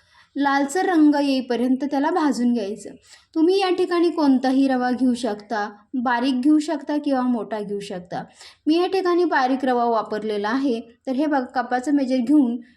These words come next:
मी अगदी, अ, काठोकाठ भरून र-,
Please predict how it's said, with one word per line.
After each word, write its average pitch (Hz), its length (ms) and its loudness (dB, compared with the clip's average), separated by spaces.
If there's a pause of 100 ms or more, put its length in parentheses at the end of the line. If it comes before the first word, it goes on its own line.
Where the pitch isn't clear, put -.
(120)
मी 294 320 4 (440)
अगदी, 269 560 2
अ, 294 280 0
काठोकाठ 294 560 0
भरून 302 340 4 (1000)
र-, 262 220 -2